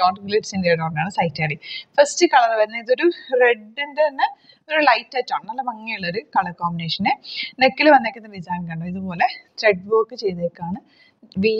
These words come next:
നെക്ക് കൊടുത്തിട്ട് V ഷേപ്പിൽ തന്നെ thread work ആണ് ചെയ്തേക്കുന്നത്. with lining ആണ് വരുന്നത്. സിക്സ് ഡബിൾ നയൻ റേറ്റിൽ simply നിങ്ങൾക്ക് pair ചെയ്യാൻ പറ്റിയ ഒരു normal നല്ല ഭംഗിയുള്ള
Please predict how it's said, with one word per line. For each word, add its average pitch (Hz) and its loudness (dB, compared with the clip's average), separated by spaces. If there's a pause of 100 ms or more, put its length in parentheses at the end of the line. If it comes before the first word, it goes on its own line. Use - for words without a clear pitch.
(140)
നെക്ക് 240 -4
കൊടുത്തിട്ട് 175 -4 (260)
V 254 -6 (120)
ഷേപ്പിൽ 190 -2 (120)
തന്നെ 170 -6 (300)
thread 180 -4
work 180 4
ആണ് 160 -16
ചെയ്തേക്കുന്നത്. 170 -8 (200)
with 233 0
lining 247 6
ആണ് 214 0
വരുന്നത്. 190 -8 (440)
സിക്സ് 320 -4
ഡബിൾ 226 4
നയൻ 214 -8 (140)
റേറ്റിൽ 185 -12 (120)
simply 302 -8
നിങ്ങൾക്ക് 233 -8
pair 202 4
ചെയ്യാൻ 196 -4
പറ്റിയ 196 -4
ഒരു 202 -4 (460)
normal 233 8 (120)
നല്ല 254 -4 (100)
ഭംഗിയുള്ള 226 -2